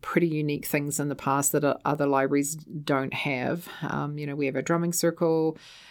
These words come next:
We recently, for quite a few years, had the, the Rambler group. Now they've split off to the hiking group to, to become their own organization.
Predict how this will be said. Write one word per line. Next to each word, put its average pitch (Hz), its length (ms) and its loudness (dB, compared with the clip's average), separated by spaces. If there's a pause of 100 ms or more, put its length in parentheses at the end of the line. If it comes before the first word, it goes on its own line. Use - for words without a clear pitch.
(180)
We 151 220 2
recently, 143 540 2
for 135 260 2
quite 147 240 2
a - 20 0
few 143 160 2
years, 143 280 2
had 143 260 0
the, 127 500 -2
the 139 180 0
Rambler 143 440 0
group. 143 240 4
Now 139 160 -2
they've 160 180 0
split 139 300 2
off 135 220 -2
to 139 400 0
the 143 140 -2
hiking 139 280 -2
group 143 220 2
to, 151 200 0 (120)
to - 100 -6
become 147 320 0
their 139 180 -2
own 143 120 -2
organization. 139 840 0